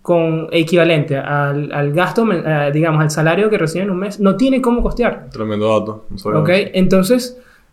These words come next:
Speaker 1: es una necesidad súper importante, ¿no? Está, estamos en situación de, de, de crítica, ¿no? Estamos en, no, no deberíamos estar en esa situación, ¿no? En-, teníamos que tener un margen de maniobra, deberíamos tener herramientas, y eso parte de lo que tú decías, no tenemos el skill,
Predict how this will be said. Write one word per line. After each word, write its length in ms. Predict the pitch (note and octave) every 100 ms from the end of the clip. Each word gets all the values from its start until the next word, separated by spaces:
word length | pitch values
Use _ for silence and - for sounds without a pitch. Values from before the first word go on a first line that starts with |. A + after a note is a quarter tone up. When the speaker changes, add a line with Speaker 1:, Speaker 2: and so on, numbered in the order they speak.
| _ _ _
Speaker 1:
es 140 | A3+
una 160 | A3 F#3+
necesidad 420 | E3 D3+ D3 C3+ -
súper 340 | - G3+ D#3+
importante, 520 | D3+ C3+ C3 C#3 C3+
¿no? 160 | C#3 F#3+
Está, 260 | F3 F#3+
estamos 340 | G3 - A3 C4
en 80 | A#3
situación 440 | G3 - G#3+ B3
de, 200 | A3 E3
de, 240 | D#3+ D3+
de 400 | D3 D3+ C#3+ C3+ - _ _ _ _ _
crítica, 440 | - A#3 G#3+ D3 - - _
¿no? 100 | F3
Estamos 420 | G3+ F3 F3 G#3+
en, 240 | G#3+ F3+ F#3
no, 200 | G3 G#3
no 220 | G3+ G#3+
deberíamos 360 | B3 G#3+ G#3 G3
estar 220 | F3 E3+
en 80 | F3+
esa 140 | F3
situación, 440 | F3+ D3+ D3 E3
¿no? 180 | E3+ F3
En-, 280 | E3 D#3+ D#3+
teníamos 340 | D#3+ E3+ F3
que 60 | D#3
tener 100 | D3+
un 80 | D3+
margen 220 | D#3 D#3+
de 60 | D3+
maniobra, 580 | D3+ G3 G#3 F#3+ F#3 F#3 - -
deberíamos 260 | E3 G#3
tener 260 | F#3+ E3+ F3+
herramientas, 460 | G3 F3 F3 G3+ G3
y 40 |
eso 180 | - F#3+
parte 240 | A3 A3+
de 80 | A3
lo 80 | E3
que 80 | D3+
tú 80 |
decías, 360 | D#3+ D#3+ E3+ C3+
no 140 | D#3
tenemos 320 | D#3+ F#3 F#3+ F3+
el 80 | C#3
skill, 280 | - E3